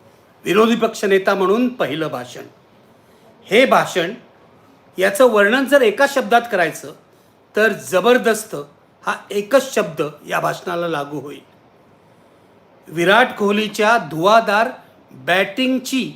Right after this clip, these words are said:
या भाषणाची तुलना होऊ शकेल इतकं हे घणाघाती भाषण होतं. मित्रहो, राहुल गांधींची आक्रमक भाषणं यापूर्वी आपण लोकसभेत बघितली आहेत.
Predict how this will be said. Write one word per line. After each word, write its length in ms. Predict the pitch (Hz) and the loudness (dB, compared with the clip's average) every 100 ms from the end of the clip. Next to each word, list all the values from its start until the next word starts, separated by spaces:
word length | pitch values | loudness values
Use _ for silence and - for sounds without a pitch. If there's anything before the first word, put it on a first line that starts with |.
| - _ _ - | -18 _ _ -2
या 160 | 208 | 0
भाषणाची 800 | 208 175 - 202 190 220 240 240 - | 2 0 0 -4 -4 -6 -8 -6 -4
तुलना 240 | 165 180 | -2 -2
होऊ 180 | 165 190 | -2 -4
शकेल 400 | 190 196 180 123 - _ _ _ _ | -6 -6 -6 -6 -16 _ _ _ _
इतकं 340 | 190 170 - 262 | -16 -4 2 4
हे 420 | 202 196 233 - | 4 0 -2 -8
घणाघाती 560 | 135 190 220 185 165 185 | -4 0 2 0 -2 -6
भाषण 340 | 135 131 143 | -8 -12 -12
होतं. 240 | 131 127 - _ _ _ _ _ _ _ _ _ _ - | -14 -16 -20 _ _ _ _ _ _ _ _ _ _ -2
मित्रहो, 420 | 196 247 220 233 - - _ _ _ _ _ | 0 2 2 0 -4 -16 _ _ _ _ _
राहुल 280 | 196 185 262 | -2 2 4
गांधींची 440 | 233 220 226 190 254 | 4 0 -2 -2 0
आक्रमक 440 | 180 196 220 240 | 0 -2 -4 -4
भाषणं 520 | 165 160 - 220 180 | -4 -6 -4 -2 -2
यापूर्वी 600 | 156 180 185 208 196 233 | -4 -4 -4 -4 -6 -2
आपण 340 | 220 185 208 202 - _ _ - | -2 -2 -6 -8 -12 _ _ -6
लोकसभेत 580 | 160 202 202 185 185 185 - _ _ 127 | -2 -2 -4 -2 -2 -2 -10 _ _ -8
बघितली 420 | 139 151 202 233 | -8 -6 -2 0
आहेत. 240 | 214 233 | 0 0